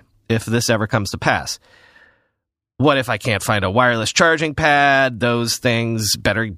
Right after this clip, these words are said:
get ubiquitous fast. What about connecting to my car or charging on the airplane, et cetera, et cetera?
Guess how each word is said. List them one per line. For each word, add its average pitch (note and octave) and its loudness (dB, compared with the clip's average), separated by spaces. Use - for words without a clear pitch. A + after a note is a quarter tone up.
get G2+ -2
ubiquitous G2 -4
fast. D#3 2
What C3+ 0
about A#2+ -2
connecting A#2 -2
to A2+ -4
my F#2+ -2
car F3+ 4
or A2 -4
charging G2 -2
on G2+ -2
the G2+ -4
airplane, D#3 2
et A#2+ -8
cetera, D#3+ 2
et - -6
cetera? E2 -2